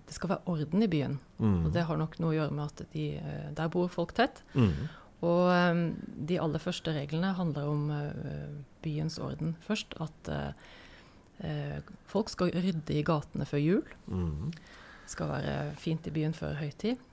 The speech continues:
Speaker 1: Og så er det, eh, regler for at byene skal oppnevne vektere som skal gå runder om nettene og, eh,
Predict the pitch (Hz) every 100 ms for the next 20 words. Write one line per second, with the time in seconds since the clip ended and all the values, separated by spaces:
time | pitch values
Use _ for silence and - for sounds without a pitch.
0 | - - - 196 185 196 202 - - -
1 | - - - 175 175 170 175 170 156 165
2 | - 180 175 175 147 151 - 160 - 147
3 | 143 156 170 - - - 165 - - -
4 | 143 165 165 - - - - - - -
5 | 180 - 170 165 175 175 - 170 170 151
6 | 147 156 - 165 233 - 262 320 - -
7 | - 175 180 185 185 175 170 165 - -
8 | - 101 127